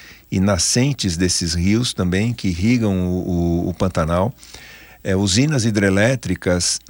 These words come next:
<clears throat> da região da bacia do Rio Paraguai, elas têm recebido um volume menor de água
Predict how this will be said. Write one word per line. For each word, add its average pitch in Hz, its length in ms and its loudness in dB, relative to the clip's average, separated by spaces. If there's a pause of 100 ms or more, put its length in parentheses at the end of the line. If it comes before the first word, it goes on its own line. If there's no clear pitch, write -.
<clears throat> - 160 -8
da 95 160 -2
região 107 420 0
da 110 60 0
bacia 95 340 -2
do 104 100 -2
Rio 104 120 -4
Paraguai, 95 680 -2 (460)
elas 101 320 2
têm 123 200 0
recebido 107 840 0 (220)
um 104 80 0
volume 113 380 2
menor 117 580 4
de 90 300 -2
água 104 480 2